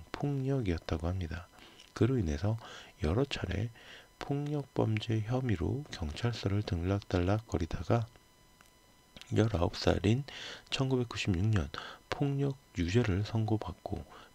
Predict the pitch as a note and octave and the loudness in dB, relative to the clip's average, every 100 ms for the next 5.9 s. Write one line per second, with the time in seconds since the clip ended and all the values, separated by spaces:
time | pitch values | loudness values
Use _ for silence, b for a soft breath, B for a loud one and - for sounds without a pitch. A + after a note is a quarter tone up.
0 | - F#2 G#2+ E3 D3 G#2 G#2 G2 F#2+ G2 | 0 2 2 0 2 2 2 2 2 0
1 | D2 D2+ G#2 C#3 B B - - - - | -2 0 0 0 B B -6 -6 -6 0
2 | D3+ B2+ D#2 D2+ A#2 F#2 D#2 E2 F2+ F2+ | 0 2 -2 -2 0 0 0 -2 -2 -2
3 | E2 E2 - - B B B B B - | -2 -6 -10 -20 B B B B B 0
4 | B2+ C3+ - B2 E2 F#2 G#2 F#2+ - - | 0 2 4 4 4 2 2 0 0 0
5 | - - - - B2+ A#2+ B2 C#3+ D#3 | 0 -2 -4 0 2 2 2 2 0